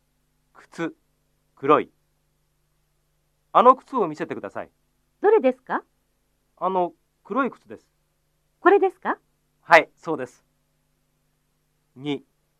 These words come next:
Speaker 1: 傘、青い。あの傘を見せてください。
Speaker 2: どれですか？
Speaker 1: あの、青い傘です。
Speaker 2: これですか？
Speaker 1: はい、そうです。三、シャツ、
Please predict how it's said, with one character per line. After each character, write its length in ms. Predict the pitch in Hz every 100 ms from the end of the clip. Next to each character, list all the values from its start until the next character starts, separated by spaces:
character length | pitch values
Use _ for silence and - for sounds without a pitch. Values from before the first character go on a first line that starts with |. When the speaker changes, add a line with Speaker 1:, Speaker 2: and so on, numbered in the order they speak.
| _ _ _ _ _ _
Speaker 1:
傘、 360 | - 185 - 90 _ _ _ _ _ _ -
青 240 | 127 143
い。 100 | 101 _ _ _ _ _ _ _ _ _ _ _ _ _ -
あ 140 | 143
の 100 | 233
傘 300 | 285 269 190
を 80 | 120
見 100 | 120
せ 100 | 143
て 100 | -
く 60 |
だ 100 | 98
さ 160 | - 95
い。 60 | - _ _ _ _
Speaker 2:
ど 100 | 370
れ 120 | 427
で 120 | 240 240
す 100 | _
か？ 180 | - - _ _ _ _ _ _ -
Speaker 1:
あ 120 | 151
の、 340 | 165 165 160 - _ _ _ _
青 320 | 123 190 269
い 100 | 226 -
傘 240 | 139 123
で 120 | 101
す。 120 | - _ _ _ _ _ _
Speaker 2:
こ 120 | -
れ 80 | 311
で 140 | 339 320
す 80 |
か？ 200 | - 208 - _ _ _ _
Speaker 1:
は 180 | - 180
い、 80 | 160
そ 160 | 151 127
う 20 |
で 80 | 113
す。 180 | _ _ _ _ _ _ _ _ _ _ _ _ _ _ _ _ _
三、 360 | - 135 113 _ _ _ _ _ _
シ 160 | -
ャ 80 | 196
ツ、 240 | - 101